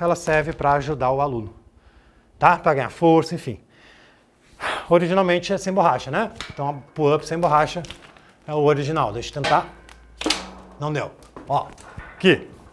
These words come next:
Um, dois, três, enfim. Tá, Rodrigo, como que eu chego aqui,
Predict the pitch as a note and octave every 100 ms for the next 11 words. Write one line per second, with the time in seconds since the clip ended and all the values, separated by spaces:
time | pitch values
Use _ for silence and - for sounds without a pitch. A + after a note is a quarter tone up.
0 | - _ _ - - - - - G3+ G#3
1 | G3+ G3+ - _ _ _ _ _ - _
2 | _ _ - _ _ _ _ D3+ E3+ E3+
3 | - - - _ _ _ _ _ _ _
4 | _ _ _ _ _ _ _ - E3+ E3
5 | D#3+ - - _ - - - _ - F#3
6 | F#3 E3+ B2+ - - - - _ _ -
7 | _ _ _ _ - G3+ G3+ G#3 D3 F#2
8 | - _ _ _ _ _ _ _ - G#3+
9 | C4 C#4 C4+ C4 A#3 - - G#3+ A3+ A3+
10 | D#3 - _ _ _ _ _ _ _ -
11 | E3+ F3 F3 A2+